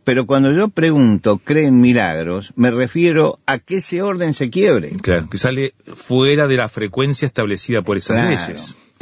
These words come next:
Speaker 1: Quiere decir que estamos hablando de una cosa diferente. Para ponerlo en, en un ejemplo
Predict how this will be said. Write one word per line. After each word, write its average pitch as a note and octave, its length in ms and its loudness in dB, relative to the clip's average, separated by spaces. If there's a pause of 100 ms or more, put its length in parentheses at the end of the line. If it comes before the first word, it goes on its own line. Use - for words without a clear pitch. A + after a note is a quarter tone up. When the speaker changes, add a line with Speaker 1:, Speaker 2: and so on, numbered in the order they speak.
Speaker 1:
Quiere C#3+ 220 0
decir D3+ 320 0
que C#3 100 -4
estamos D3 340 -2
hablando C3+ 340 2
de C3 60 2
una G#2+ 160 0
cosa A#2 300 -2
diferente. D#2+ 760 -4 (1500)
Para A#2+ 220 0
ponerlo F#2 1400 -2
en, E2 500 -2
en F#2 180 0
un A2+ 120 2
ejemplo F2 920 -2